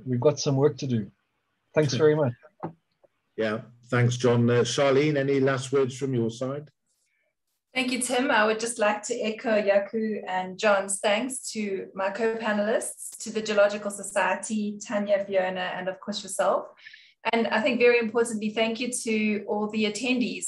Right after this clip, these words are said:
Speaker 3: who, who put some really good questions and thoughts on the table. I think the challenges are, are actually quite well understood. And there's, there's some very clear direction on what can be tackled first going forwards,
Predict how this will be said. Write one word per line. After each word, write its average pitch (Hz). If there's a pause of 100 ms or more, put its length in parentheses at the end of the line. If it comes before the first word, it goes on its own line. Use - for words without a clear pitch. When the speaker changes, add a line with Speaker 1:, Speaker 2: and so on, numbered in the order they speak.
(100)
Speaker 3:
who, 196 (100)
who 208
put 226
some 214
really 208
good 208
questions 208
and 185
thoughts 196
on 185
the 185
table. 214 (440)
I 208
think 220
the 220
challenges 214
are, 196
are -
actually -
quite 220
well 214
understood. 202 (380)
And 208
there's, 190
there's 202
some 202
very 208
clear 208
direction 190
on 190
what 190
can 202
be 190
tackled 196
first 180
going 170
forwards, -